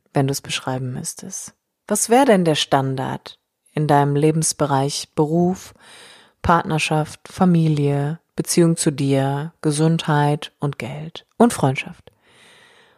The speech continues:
Was wären denn die Standards, die du leben würdest, wenn du anfangen würdest, deine eigene Wahrheit zu leben? Und dann lass mich dir abschließend zu dieser Podcast-Folge noch etwas aus meinem Leben sagen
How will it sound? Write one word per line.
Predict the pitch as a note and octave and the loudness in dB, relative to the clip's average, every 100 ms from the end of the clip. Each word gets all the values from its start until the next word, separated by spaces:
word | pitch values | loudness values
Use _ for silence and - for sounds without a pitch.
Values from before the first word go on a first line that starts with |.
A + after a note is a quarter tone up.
| _ | _
Was | - A#3+ | 0 4
wären | C4+ C4+ | 4 6
denn | A3+ G3 | 6 4
die | F#3+ | 2
Standards, | - F#3 F3+ D3+ C#3 - | 4 4 6 4 2 0
die | D#3 | 0
du | C#3+ | 2
leben | C#3 C#3+ C3+ C3+ C3 | 4 4 2 -2 -8
würdest, | - - - - - - _ _ | -12 -12 -14 -16 -18 -20 _ _
wenn | D3 | -4
du | D3 | 0
anfangen | D#3+ F3 F#3 E3+ D#3+ | 2 2 2 4 4
würdest, | D#3+ D#3+ | 2 2
deine | D#3 D3+ | 0 2
eigene | C3+ D#3+ C3 | 2 2 0
Wahrheit | B2 B2 C3 | 0 -4 -6
zu | - | -8
leben? | C3 C3+ - D#3 _ _ _ _ _ _ _ _ _ _ _ _ _ _ _ _ _ _ _ _ _ _ _ _ | -8 -10 -12 -16 _ _ _ _ _ _ _ _ _ _ _ _ _ _ _ _ _ _ _ _ _ _ _ _
Und | - F#3 | 4 6
dann | |
lass | F#3+ G#3+ | 6 6
mich | G3+ | 4
dir | - - | 4 0
abschließend | F3+ - F3+ F3 F3 | 0 0 0 2 0
zu | - | 0
dieser | D#3 D#3 D#3 | 0 0 2
Podcast-Folge | E3 E3 D#3 - - D#3+ E3 | 0 0 -4 -2 2 4 4
noch | E3 D3 | 0 -2
etwas | - E3 D#3+ - | -6 -2 -2 0
aus | D#3+ | -2
meinem | D3 D#3 E3 | 0 2 4
Leben | D#3 D3+ | 2 2
sagen | C#3+ C3+ C#3 D#3+ F#3+ | 0 0 0 0 -2